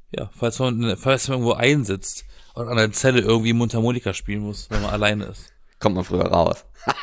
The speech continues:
Speaker 1: So ein bisschen, so ein bisschen Blues auf der, auf der Mundharmonika spielen.
Speaker 2: Man kommt auch früher raus, wenn man vor allem besonders schlecht spielt.
Speaker 1: Ja,
Speaker 2: Oder man
Speaker 1: schmetterst ein
Speaker 2: kommt sie
Speaker 1: paar
Speaker 2: dann abgenommen. Das
Speaker 1: Ja.
Speaker 2: kann natürlich eher sein, ne? <laughs>
Speaker 1: Schmetterst ein paar Bob Dylan-Dinger draußen, dann bist du Freundschaften mit den Wärtern.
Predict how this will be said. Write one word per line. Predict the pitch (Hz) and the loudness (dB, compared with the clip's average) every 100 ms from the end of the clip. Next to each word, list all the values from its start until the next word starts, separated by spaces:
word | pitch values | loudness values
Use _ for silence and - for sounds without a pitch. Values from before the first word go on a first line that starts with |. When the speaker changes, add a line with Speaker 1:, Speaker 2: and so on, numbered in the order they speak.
| - - | -4 -2
Speaker 1:
So | 117 | 2
ein | |
bisschen, | 117 117 139 117 | 4 6 6 6
so | |
ein | 117 | 6
bisschen | 113 - 120 104 | 4 2 0 -2
Blues | 104 117 139 - | 0 0 0 -2
auf | 92 | 0
der, | 101 98 - | 0 0 -2
auf | - - | -10 -10
der | - 104 | -6 -4
Mundharmonika | 104 101 101 98 98 | -4 -4 -4 -4 -8
spielen. | - - 98 101 - - | -12 -8 -6 -6 -10 -12
Speaker 2:
Man | - | -2
kommt | - 98 | 0 4
auch | 104 | 2
früher | 110 107 123 | 4 6 6
raus, | 110 110 | 6 4
wenn | 101 | 4
man | 95 90 90 | 2 0 -6
vor | - 101 | 0 2
allem | 101 | 2
besonders | 90 92 92 | 2 2 2
schlecht | - 104 85 - | 2 4 4 -2
spielt. | - - - - - - - - - - - - - - | -6 -6 -8 -12 -12 -12 -10 -12 -12 -16 -20 -20 -16 -6
Speaker 1:
Ja, | 135 117 | 0 2
Speaker 2:
Oder | 113 | 6
man | 110 | 6
Speaker 1:
schmetterst | 104 - | 6 6
ein | |
Speaker 2:
kommt | - 117 | 4 6
sie | 127 | 6
Speaker 1:
paar | 92 | 4
Speaker 2:
dann | 85 | 2
abgenommen. | - 87 73 76 | 2 0 2 0
Das | 80 | 2
Speaker 1:
Ja. | 202 | 6
Speaker 2:
kann | 98 | 6
natürlich | 95 92 87 | 6 2 2
eher | - - | 0 -4
sein, | - - - | -4 -6 -2
ne? | - - - - 131 - | -2 -2 -8 -4 -4 0
<laughs> | 135 - - - | -2 -2 -4 -2
Speaker 1:
Schmetterst | - - 127 123 143 - | -4 2 2 4 4 2
ein | 131 | -2
paar | 131 117 | 0 4
Bob | 110 101 | 4 4
Dylan-Dinger | 104 110 143 156 151 | 4 6 4 2 2
draußen, | 143 139 175 190 156 | 0 0 0 0 0
dann | 135 127 | 2 2
bist | 123 - | 0 -2
du | 131 | -4
Freundschaften | - 123 131 139 160 160 - 151 | -4 -4 -4 -2 -4 -4 -6 -6
mit | 147 | -2
den | 151 | 0
Wärtern. | 147 151 - 98 98 | 0 0 -2 -4 -4